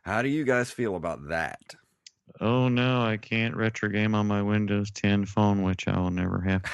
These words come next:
Speaker 2: Uh, you know,
Speaker 1: <laughs>
Speaker 2: it, it, as a, as a, uh, retro gamer,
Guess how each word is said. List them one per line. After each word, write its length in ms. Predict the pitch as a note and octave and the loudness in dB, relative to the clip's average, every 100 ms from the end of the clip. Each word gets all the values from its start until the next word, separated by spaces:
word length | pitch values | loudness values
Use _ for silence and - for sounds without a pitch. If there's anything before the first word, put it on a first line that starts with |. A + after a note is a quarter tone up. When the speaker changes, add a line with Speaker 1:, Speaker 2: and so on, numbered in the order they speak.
| - - | -8 -2
Speaker 2:
Uh, 360 | B2+ B2 A2+ - D#3 - B2+ | 0 2 0 2 4 4 2
you 80 | C#3+ | 2
know, 340 | D#3 F3+ E3+ - D3+ - A2+ - - - - | 2 2 2 2 0 0 -4 -6 -10 -12 -14
Speaker 1:
<laughs> 800 | - - - - - - _ - | -16 -16 -20 -20 -20 -20 _ -4
Speaker 2:
it, 260 | A2+ G2+ D#2+ - - _ | -2 -4 -12 -16 -20 _
it, 240 | - A2 - | -4 -2 -2
as 220 | G#2+ F#2+ | -2 0
a, 120 | - | 0
as 200 | F#2+ F2 | -2 0
a, 260 | F2+ F2 D2 | 0 0 -2
uh, 260 | E2 D#2+ | -4 -2
retro 300 | D#2+ G2+ G2+ | -2 -2 -4
gamer, 440 | E2 D2+ D#2 C2 | -2 -2 -2 -6